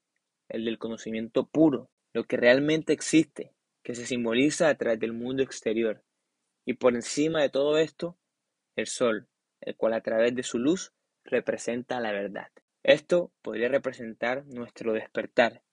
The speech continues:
y cuando al final buscamos respuestas en nuestro interior.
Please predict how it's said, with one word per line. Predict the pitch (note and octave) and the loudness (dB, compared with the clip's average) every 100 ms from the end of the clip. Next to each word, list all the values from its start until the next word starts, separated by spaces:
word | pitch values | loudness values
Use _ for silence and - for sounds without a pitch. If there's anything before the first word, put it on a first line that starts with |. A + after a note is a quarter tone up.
| _ _ | _ _
y | - | -8
cuando | B2+ B2 A#2+ | -2 0 0
al | |
final | A#2 B2 B2 D3+ F3 - _ _ | -4 -6 0 0 -2 -8 _ _
buscamos | B2 - - B2+ C#3 D3 - | -10 -6 0 2 0 -4 -4
respuestas | B2 - - C3+ C#3 - D3 - | -6 -6 0 0 0 -6 -6 -6
en | B2+ A#2+ | -8 -6
nuestro | A2 - A2 | -8 -6 -6
interior. | G#2+ G#2+ G#2+ G2+ | -4 -2 0 -2